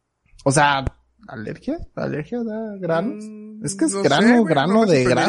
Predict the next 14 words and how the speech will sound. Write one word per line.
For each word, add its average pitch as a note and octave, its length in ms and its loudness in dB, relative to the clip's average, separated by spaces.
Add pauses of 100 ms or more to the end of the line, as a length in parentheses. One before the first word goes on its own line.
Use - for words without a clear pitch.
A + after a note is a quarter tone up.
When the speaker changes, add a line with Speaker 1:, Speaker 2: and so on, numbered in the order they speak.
Speaker 1:
grasa, F#3+ 120 0
Speaker 2:
que F3+ 80 2
Speaker 1:
güey. D3 120 -2
Speaker 2:
los B2+ 520 -8
Speaker 1:
O D3 60 0
sea, D3+ 200 4
lo D3+ 140 4
que D3+ 120 2
yo F3+ 120 2
pienso G#3+ 260 -2
es G#3 60 -14
que - 100 -10
se C3+ 120 -6
me B2+ 200 -6